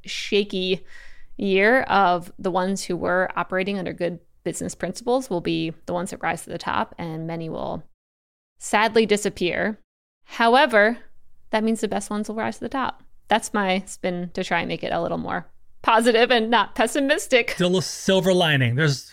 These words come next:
Speaker 2: there's still that silver lining.
Speaker 1: Yeah, yeah. But I still think it's gonna be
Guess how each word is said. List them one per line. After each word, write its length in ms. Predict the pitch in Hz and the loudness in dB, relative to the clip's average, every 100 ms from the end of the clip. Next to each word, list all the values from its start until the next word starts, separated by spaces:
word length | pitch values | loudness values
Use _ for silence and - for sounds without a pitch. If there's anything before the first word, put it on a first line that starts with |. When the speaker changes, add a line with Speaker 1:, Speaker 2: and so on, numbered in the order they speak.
| - | -8
Speaker 2:
there's 140 | 170 | -6
still 240 | - 226 208 | -2 2 4
that 160 | 196 | 4
silver 300 | - 185 165 | 4 2 4
lining. 480 | 160 147 127 110 101 - _ | 4 4 2 0 -4 -18 _
Speaker 1:
Yeah, 300 | 415 403 381 - - | 2 4 2 -2 -2
yeah. 320 | 311 233 220 - | 2 2 2 2
But 160 | 240 214 | 4 4
I 80 | |
still 180 | 226 233 | 4 2
think 120 | 226 | 2
it's 120 | 220 220 | 0 0
gonna 180 | 208 | -2
be 280 | 196 190 190 | 0 -2 -4